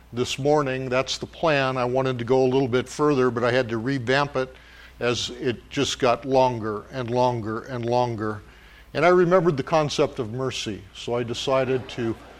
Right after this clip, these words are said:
<laughs> not go as long as I originally planned. And the title for this morning's sermon is Sin Stalks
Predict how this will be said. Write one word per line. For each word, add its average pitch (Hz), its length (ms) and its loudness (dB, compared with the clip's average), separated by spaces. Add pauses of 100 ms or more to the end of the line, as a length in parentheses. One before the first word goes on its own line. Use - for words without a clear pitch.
(140)
<laughs> - 400 -4
not 247 280 6
go 202 260 8
as 196 180 6
long 165 520 6 (280)
as 180 460 6
I 214 140 8
originally 151 560 2
planned. 120 420 -4 (720)
And 202 160 8
the 185 60 6
title 202 400 6
for 165 180 0
this 160 300 0
morning's 147 360 -2
sermon 156 460 2
is 135 240 0
Sin 175 580 4 (360)
Stalks - 880 2